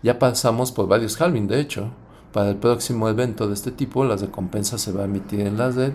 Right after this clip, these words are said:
y caerá apenas en un uno punto cincuenta y seis bitcoins por bloque. Cada vez hay menos, cada vez es más escaso, y es una escasez predecible,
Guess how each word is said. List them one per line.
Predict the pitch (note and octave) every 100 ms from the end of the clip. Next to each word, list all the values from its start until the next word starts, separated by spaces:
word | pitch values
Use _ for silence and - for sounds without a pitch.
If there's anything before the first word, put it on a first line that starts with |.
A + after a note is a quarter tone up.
| C3+
y |
caerá | A2 G#2+ G2 A2+
apenas | A#2 B2 B2+ C3 -
en | A#2+ A#2
un | D3 D#3+ E3
uno | D#3 D#3 -
punto | C#3+ C#3 - C#3+ C#3
cincuenta | - A2 G#2 G2+ F#2+ -
y | -
seis | - B2+ B2+ C3 - - -
bitcoins | G2+ G2+ - G#2 G2 -
por | - -
bloque. | - - - - - - - - - - - - -
Cada | G2+ G2
vez | F#2+ F#2
hay | F#2
menos, | G2 D#3+ D3 F2 - - - - - - - -
cada | - F#2 F2+
vez | E2+ G2
es | F2
más | G2 F#2
escaso, | - - F3 - D#3+ G#3 - - - - - - - -
y | G#2
es | A#2 -
una | B2+
escasez | G#2+ - G2 G2+ -
predecible, | A2 G2 E2+ - A2 A#2 B2 B2